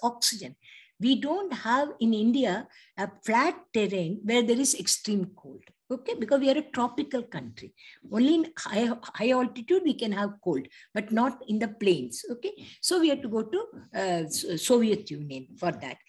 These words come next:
And what did I study? I studied all the mechanisms of a human being, both Indian and Russian. We had taken thirty Indian soldiers and there were thirty Russian people who are from there only, local people, in the Siberian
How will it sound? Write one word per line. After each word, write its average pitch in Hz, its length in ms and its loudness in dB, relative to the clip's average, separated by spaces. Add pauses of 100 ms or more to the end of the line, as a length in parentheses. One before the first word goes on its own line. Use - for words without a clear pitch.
(200)
And 226 180 6
what 226 180 2
did 339 180 -2
I - 20 2 (140)
study? 233 340 -2 (460)
I - 20 2 (140)
studied 247 340 0 (120)
all 262 220 2
the 285 80 4 (100)
mechanisms 226 720 -2
of 185 120 -10
a 151 100 -10
human 214 280 2 (120)
being, 160 200 -2 (440)
both 392 180 2 (180)
Indian 185 320 0 (240)
and 285 120 0 (180)
Russian. - 320 -8 (420)
We 208 80 2
had 208 160 -2
taken 240 240 -2 (140)
thirty 202 360 0
Indian 233 280 0 (100)
soldiers 262 400 -2 (260)
and - 120 -2
there 214 120 0
were 214 160 -6
thirty 208 200 0 (120)
Russian 170 280 -2 (140)
people - 280 -14
who 240 140 0
are 233 120 -2
from 214 140 -2 (160)
there 202 260 0
only, 147 180 -8 (120)
local 180 260 -4 (100)
people, - 280 -16 (280)
in 185 100 -2
the 185 120 0
Siberian 185 540 2